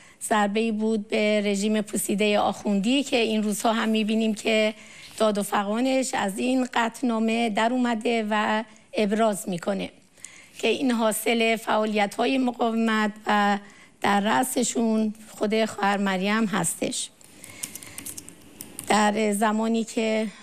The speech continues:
بالاترین سانسورها متوجه تنها نیروی جایگزین این رژیم هست، تنها اپوزیسیون واقعیش، می‌بینیم که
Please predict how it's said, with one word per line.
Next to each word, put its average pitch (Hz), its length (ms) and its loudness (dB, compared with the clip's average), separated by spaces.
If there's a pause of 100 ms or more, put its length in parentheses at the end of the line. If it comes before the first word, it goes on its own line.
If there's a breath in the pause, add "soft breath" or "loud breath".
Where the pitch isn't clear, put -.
(160)
بالاترین 214 560 0
سانسورها 220 840 0
متوجه 214 1080 -2 (600 loud breath)
تنها 208 300 2
نیروی 208 680 2
جایگزین 208 640 0
این 202 320 -2
رژیم 202 400 0
هست، 226 480 0
تنها 196 540 0 (420 loud breath)
اپوزیسیون 208 680 0
واقعیش، 208 800 0
می‌بینیم 220 340 0
که 208 360 2